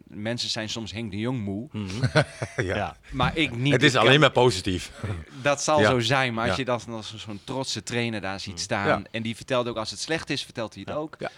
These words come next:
Speaker 1: Als het goed is, vertelt hij dat ook. En dat doet hij op zo'n mooie manier. Ja,
Speaker 2: Ja.
Speaker 1: volgens mij moet hij daar altijd trainer blijven. Dat
Speaker 2: Henk
Speaker 1: gaat niet, dat gaat niet gebeuren
Speaker 2: Nee.
Speaker 1: natuurlijk, maar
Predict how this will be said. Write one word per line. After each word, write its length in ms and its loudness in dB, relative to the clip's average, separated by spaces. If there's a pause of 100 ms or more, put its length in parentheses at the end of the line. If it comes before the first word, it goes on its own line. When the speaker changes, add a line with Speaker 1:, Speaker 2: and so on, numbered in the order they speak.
Speaker 1:
Als 160 -4
het 120 -8
goed 180 0
is, 140 0
vertelt 300 -4
hij 140 -10
dat 120 0
ook. 180 0 (140)
En 100 -10
dat 100 -6
doet 160 -6
hij 80 -6
op 100 -6
zo'n 480 -2
mooie 460 -2
manier. 500 -4
Ja, 240 -6 (120)
Speaker 2:
Ja. 80 -14 (200)
Speaker 1:
volgens 220 -12
mij 100 0
moet 160 -2
hij 80 -4
daar 100 2
altijd 320 -2
trainer 300 -2
blijven. 400 -4 (280)
Dat 120 -6
Speaker 2:
Henk 120 2
Speaker 1:
gaat 100 -4
niet, 80 -12
dat 120 -4
gaat 160 0
niet 140 -4
gebeuren 320 4
Speaker 2:
Nee. 80 6
Speaker 1:
natuurlijk, 360 0
maar 240 0